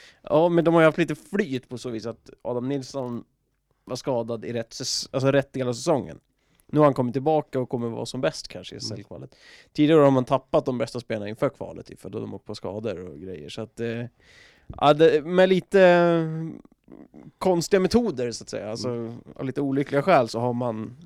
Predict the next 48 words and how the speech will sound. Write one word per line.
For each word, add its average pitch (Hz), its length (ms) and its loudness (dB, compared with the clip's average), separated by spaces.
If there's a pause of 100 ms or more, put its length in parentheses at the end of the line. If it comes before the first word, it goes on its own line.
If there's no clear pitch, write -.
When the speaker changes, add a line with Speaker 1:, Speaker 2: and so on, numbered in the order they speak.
Speaker 1:
kanske 127 300 -6
lyckats 120 260 -8
pricka 120 360 -8
formen 117 400 -4
i 117 40 -6
rätt 123 160 -6
tid - 200 -6
i 110 40 -6
år. 92 140 -10 (420)
Och - 60 -6
Speaker 2:
Ja. 131 40 2
Speaker 1:
det 131 120 2
kan 185 140 4
räcka 175 220 4
jäkligt 151 260 0
långt. - 340 -4 (100)
Eh, 107 220 -8
minns 131 200 -4
att 120 80 -10
Visby 139 340 -6
gjorde 113 160 -4
något 110 180 -10
liknande 113 400 -10
och 110 120 -10
gick - 480 -16 (580)
hela 143 180 6
vägen 123 200 4
upp 117 140 -4
i - 20 -4
s-, - 280 -8
S 123 160 -6
S 120 100 -8
L. 127 180 -2 (200)
Speaker 2:
Mm. 107 180 -16 (640)
Är 131 120 0
det 131 80 0
det 143 100 4
som 143 160 -2
är 135 120 -4
A 135 200 4
F 120 60 -4
C 123 100 -6
Futsal 165 320 -8
gjort? - 220 -14
Man 113 100 -6
var 120 100 -2
riktigt 131 400 -4
bra 117 320 0